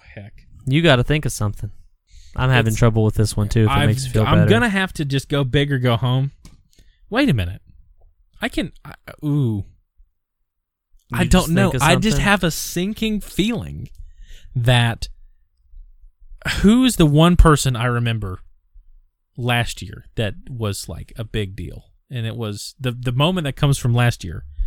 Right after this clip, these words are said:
Speaker 1: was when William Byron was going to win the race and got hit from behind by
Speaker 2: Well, you've
Speaker 1: Tyler,
Speaker 2: already picked him
Speaker 1: by
Speaker 2: anyways.
Speaker 1: Tyler Reddick.
Speaker 2: Tyler Reddick.
Speaker 1: And I just bought a Tyler Reddick diecast. I think I'm, I think I'm going, I think I'm going to R C R this week.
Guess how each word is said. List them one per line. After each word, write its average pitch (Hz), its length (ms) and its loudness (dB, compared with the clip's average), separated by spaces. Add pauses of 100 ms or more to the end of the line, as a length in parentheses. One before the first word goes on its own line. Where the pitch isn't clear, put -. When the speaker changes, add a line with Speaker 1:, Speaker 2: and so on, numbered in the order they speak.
(220)
Speaker 1:
was 110 480 -2 (340)
when 117 160 -4
William 139 300 2
Byron 117 340 2
was 107 100 -2
going 120 220 4
to 107 220 0
win 139 300 2
the 151 80 2
race 110 480 -2 (600)
and 123 80 -2
got 110 140 0
hit - 180 0
from 131 140 2
behind 98 540 -2
by 104 140 -2
Speaker 2:
Well, 131 100 2
you've 131 120 4
Speaker 1:
Tyler, 127 100 2
Speaker 2:
already 113 180 0
picked - 300 -2
him 110 220 -2
Speaker 1:
by 123 120 4
Speaker 2:
anyways. 107 160 0
Speaker 1:
Tyler 123 320 2
Reddick. 104 420 -4 (400)
Speaker 2:
Tyler 110 320 -8
Reddick. 160 260 -8
Speaker 1:
And 117 200 0
I 127 160 2
just 135 240 4
bought 156 180 8
a 120 60 4
Tyler 143 340 2
Reddick 135 280 2
diecast. 120 580 0
I 117 80 -2
think 160 260 -2
I'm, 127 420 0
I 120 80 -2
think 180 300 -6
I'm 151 160 -4
going, 113 400 -6
I 104 60 -12
think 156 240 -12
I'm 139 80 -8
going 104 140 -10
to - 60 -16
R 95 140 -14
C - 140 -14
R 101 100 -10
this 95 180 -14
week. 80 260 -14